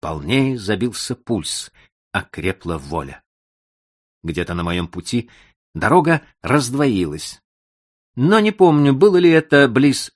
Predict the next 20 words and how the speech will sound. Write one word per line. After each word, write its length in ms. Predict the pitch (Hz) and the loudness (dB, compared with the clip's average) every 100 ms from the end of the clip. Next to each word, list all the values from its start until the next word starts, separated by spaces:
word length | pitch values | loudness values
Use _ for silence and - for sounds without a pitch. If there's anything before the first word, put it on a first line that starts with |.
| - | -14
Шепхембери 960 | - 202 202 - 80 73 85 82 82 _ _ _ | -8 -8 -8 -8 -8 -4 -4 -4 -6 _ _ _
или 240 | 226 247 | -4 -2
в 100 | 254 | -2
конце 520 | - 202 - - 117 107 | -2 -4 -4 0 2 2
пути. 540 | - 101 - 92 85 _ _ _ | -2 -10 -8 -8 -10 _ _ _
Помню 260 | - 127 123 | 0 0 0
только, 300 | - 120 107 | 0 -2 -2
что 180 | - 101 | -6 0
я 200 | 104 101 | 2 0
стоял 440 | - 90 95 90 | -2 -2 -2 -2
в 60 | 82 | -4
нерешительности 1000 | 85 73 - 156 151 139 127 - 123 117 - - - | -6 -8 -6 -6 -4 -4 -4 -6 -6 -6 -12 -18 -4
между 420 | 110 131 92 113 | 2 2 2 -2
двумя 580 | 85 71 90 80 127 165 | -2 -8 -6 -2 0 0
почти 640 | - 135 - - 117 123 - | -2 -8 -8 -8 -6 -6 -2
одинаковыми 1000 | 107 82 85 69 113 - 92 95 90 85 | -4 -2 -8 -6 -6 -6 -8 -6 -6 -8
колеями. 640 | - 82 76 73 65 - _ _ _ _ _ _ _ _ _ _ _ | -8 -6 -6 -8 -14 -20 _ _ _ _ _ _ _ _ _ _ _
Я 280 | 69 107 175 | -10 -6 -6
очень 320 | 156 - 147 | -6 -12 -16
устал. 480 | 113 - - - | -16 -18 -18 -20